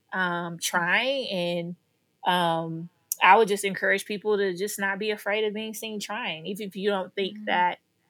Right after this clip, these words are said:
Speaker 1: you have it, have it all together. Um, just, just try. See how the Lord
Speaker 2: Mm-hmm.
Speaker 1: might meet you, you know, in the midst of your trying,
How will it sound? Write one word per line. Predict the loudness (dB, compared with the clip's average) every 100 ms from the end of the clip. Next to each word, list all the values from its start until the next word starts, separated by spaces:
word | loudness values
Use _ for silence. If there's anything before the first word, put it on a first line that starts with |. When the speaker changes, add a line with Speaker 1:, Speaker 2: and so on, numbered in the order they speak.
| _ _
Speaker 1:
you | -2 2 2 2 0 -4 -10 _ _ _ _ 2
have | 8 10 8
it, | 2 2
have | 8 8
it | 8
all | 6 6
together. | 6 4 4 4 2 0 -4 _ _ _ _
Um, | 0 2 2 -2 -4 -10 -16 _ _ -4
just, | -2 -2 -6 -10 -10
just | -6 -4 -4
try. | 2 4 4 -2 -8
See | -2 4
how | 8 8
the | 8
Lord | 8 6 6
Speaker 2:
Mm-hmm. |
Speaker 1:
might | 2 2
meet | 0 -6 -6
you, | -4 -6 -8 _
you | -6 -2
know, | 2 2 0 -4 _
in | -6 -4
the | -2
midst | -2 -2
of | -4
your | -4 -4
trying, | -6 -4 -4 -4